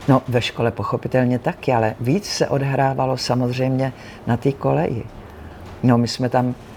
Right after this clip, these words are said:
tomu by nikdo nevěřil, ale my jsme vlastně v jedné místnosti bydleli tři, ještě jedna naše, eh, kolegyně, která byla o dva ročníky níž, Dana Píchová.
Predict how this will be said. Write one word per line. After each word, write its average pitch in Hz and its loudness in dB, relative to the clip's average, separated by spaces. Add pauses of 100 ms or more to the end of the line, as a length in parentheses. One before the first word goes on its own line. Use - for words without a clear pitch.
(280)
tomu 123 4
by 127 4
nikdo 127 2
nevěřil, 131 2
ale 117 0
my 123 -4
jsme 127 0
vlastně 117 0 (440)
v 113 2
jedné 131 4
místnosti 131 0 (720)
bydleli 120 4
tři, 104 0 (760)
ještě - -2
jedna 117 4
naše, 113 0 (500)
eh, 98 0 (720)
kolegyně, 113 2
která 113 0
byla 110 2
o 107 0
dva 107 0
ročníky 107 -2
níž, 107 0 (400)
Dana 110 2
Píchová. 113 -2